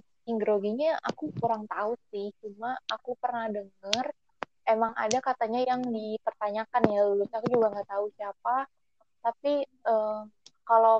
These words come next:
misalkan aku simpulin ya, kalau menurut aku sendiri, mungkin ya dia ditanya nggak bisa jawab, terus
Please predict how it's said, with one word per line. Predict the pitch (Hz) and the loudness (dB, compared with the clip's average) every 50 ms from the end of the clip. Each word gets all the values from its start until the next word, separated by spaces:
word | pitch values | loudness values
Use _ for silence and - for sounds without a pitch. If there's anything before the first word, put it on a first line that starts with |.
| 220 226 | 4 0
misalkan | 226 - 226 220 220 220 - - 226 220 220 220 226 - _ _ _ _ _ _ _ _ _ _ _ _ - - _ _ _ _ _ - | -4 -4 -4 -4 -4 -4 -4 -8 -8 -8 -8 -10 -12 -14 _ _ _ _ _ _ _ _ _ _ _ _ -12 -12 _ _ _ _ _ -4
aku | 220 - - 233 226 - | -2 4 4 4 4 4
simpulin | - 240 226 214 - 240 247 254 247 247 233 | 2 -2 -2 4 6 8 8 8 6 4 4
ya, | 226 226 | 4 4
kalau | 233 233 226 220 220 | 4 2 2 2 0
menurut | 220 226 214 214 | -2 -2 -2 -4
aku | - 214 - - 220 - 233 | -6 -8 -8 -10 -12 -12 -8
sendiri, | 220 202 202 208 202 269 302 - - _ _ _ _ _ _ _ _ _ _ _ 214 | -6 -4 -4 -2 0 0 -2 -2 -6 _ _ _ _ _ _ _ _ _ _ _ -6
mungkin | 214 220 214 - 294 330 349 349 330 311 - | -4 -4 -2 2 2 2 2 2 -2 -4 0
ya | 233 214 208 202 202 202 202 190 190 | 2 4 4 6 4 2 2 2 4
dia | 214 214 214 208 190 202 | 4 6 4 4 0 -2
ditanya | 202 208 - - 202 202 202 202 208 208 202 202 202 - - _ _ _ _ _ _ _ _ _ _ _ _ _ _ _ _ - | -6 -6 -4 -4 -4 -4 -4 -4 -4 -4 -4 -4 -6 -8 -10 _ _ _ _ _ _ _ _ _ _ _ _ _ _ _ _ 4
nggak | 208 214 208 202 185 | 6 8 8 8 6
bisa | 196 - 214 202 196 185 | 2 2 2 2 4 4
jawab, | 190 185 185 185 190 190 202 220 240 247 - _ - | 4 4 4 4 4 4 6 6 4 4 2 _ -6
terus | - 233 233 | -6 -6 -4